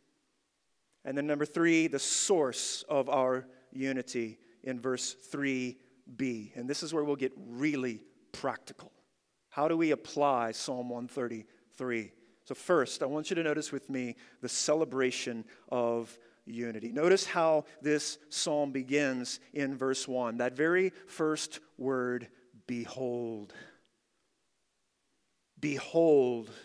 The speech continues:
In other words, look at this.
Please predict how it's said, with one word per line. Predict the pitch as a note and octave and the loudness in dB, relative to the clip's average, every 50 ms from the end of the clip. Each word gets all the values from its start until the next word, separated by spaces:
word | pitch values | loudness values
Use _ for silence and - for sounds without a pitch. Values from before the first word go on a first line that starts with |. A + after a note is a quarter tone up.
| - _ _ | -20 _ _
In | C#3+ D3 | 0 2
other | D#3 E3 D#3+ | 4 6 6
words, | D#3+ D#3 D#3 D3+ C#3 - - - - | 6 4 4 2 0 -4 -6 -6 -6
look | C3+ C3 C3 C#3 D#3 E3+ F#3 F#3 D3+ C#3 - - - - - - - _ _ _ _ _ _ _ | -8 -6 -4 0 4 6 8 8 8 6 2 -4 -16 -16 -18 -18 -20 _ _ _ _ _ _ _
at | F#3 - | -10 -2
this. | - E3 D3+ C#3 B2 - - - - - - - - | 2 4 4 4 4 2 -2 -4 -4 -6 -8 -12 -18